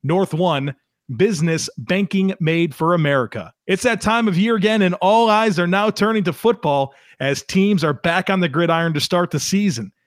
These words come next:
As always, BetOnline is your number one spot for all the pro and college football action this season. Get all the updated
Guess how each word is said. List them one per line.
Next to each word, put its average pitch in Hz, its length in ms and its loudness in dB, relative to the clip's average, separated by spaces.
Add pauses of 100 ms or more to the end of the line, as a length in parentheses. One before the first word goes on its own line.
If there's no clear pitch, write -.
(200)
As 143 200 -2
always, 160 400 2
BetOnline 165 560 0
is 131 100 -2
your 147 80 0
number 175 340 0
one 190 200 0
spot 185 320 -4
for 160 160 2
all 170 100 2
the 156 80 0
pro 185 400 0 (340)
and 190 220 -2
college 196 380 0
football 175 400 0
action 175 340 -2
this 175 180 0
season. 175 460 -2 (340)
Get 135 100 -2
all 147 100 0
the 147 100 0
updated 147 380 0